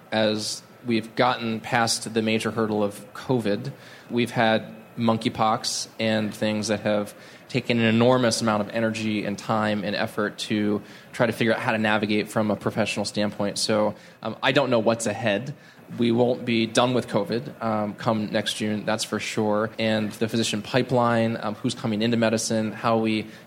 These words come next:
can, uh, deal with access issues, scope of practice, Medicare payment reform,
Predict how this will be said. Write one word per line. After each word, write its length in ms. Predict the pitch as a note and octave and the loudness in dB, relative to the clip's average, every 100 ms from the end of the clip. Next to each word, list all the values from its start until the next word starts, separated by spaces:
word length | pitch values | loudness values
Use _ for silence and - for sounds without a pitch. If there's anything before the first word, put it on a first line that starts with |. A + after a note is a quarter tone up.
| - | -8
can, 360 | A#2+ G#2+ G2+ - - | -4 -4 -4 -10 -6
uh, 100 | G#2+ | -4
deal 180 | B2 A#2 | 2 2
with 120 | A2 | 2
access 480 | A#2 A#2+ - A2+ A#2+ | -2 0 0 0 -2
issues, 560 | - A2+ A2 A2 A2 - | -2 0 0 0 -4 -6
scope 340 | - B2+ A#2+ | 0 0 0
of 120 | G#2 | -2
practice, 640 | A#2 A2+ - A2+ A2 - | 0 0 0 0 0 -4
Medicare 440 | - A#2 A2+ A#2 A2+ | -2 0 0 0 -4
payment 380 | C3+ A#2 A2 - | -2 0 -2 -2
reform, 600 | G#2 - A2 G#2+ G#2+ | -6 -2 0 0 -2